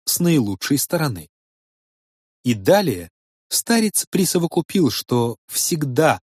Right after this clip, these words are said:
зло содержит в себе добро в такой же доле,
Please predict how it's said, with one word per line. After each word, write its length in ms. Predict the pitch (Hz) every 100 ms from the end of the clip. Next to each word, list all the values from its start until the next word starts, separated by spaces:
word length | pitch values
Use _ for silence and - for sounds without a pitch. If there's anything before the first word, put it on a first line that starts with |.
| _ _
зло 480 | 101 87 110 185 175
содержит 760 | - - 131 110 160 127 127 -
в 80 | -
себе 260 | 127 123
добро 600 | 123 123 113 110 117 95 - _
в 100 | -
такой 300 | 113 - 110
же 140 | 85 85
доле, 480 | 82 147 190 95